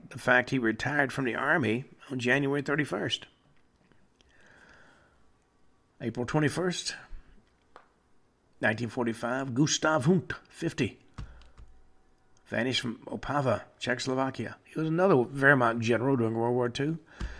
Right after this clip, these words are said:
commanded several divisions and got the Knight's Cross of the Iron Cross.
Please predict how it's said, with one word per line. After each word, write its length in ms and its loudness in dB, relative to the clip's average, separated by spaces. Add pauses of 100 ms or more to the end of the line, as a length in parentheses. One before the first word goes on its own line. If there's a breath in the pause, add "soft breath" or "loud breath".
(140 loud breath)
commanded 380 0
several 320 2
divisions 640 2
and 100 -2
got 160 0
the 80 -4
Knight's 320 0
Cross 380 0
of 80 -4
the 100 0
Iron 240 2
Cross. 460 -6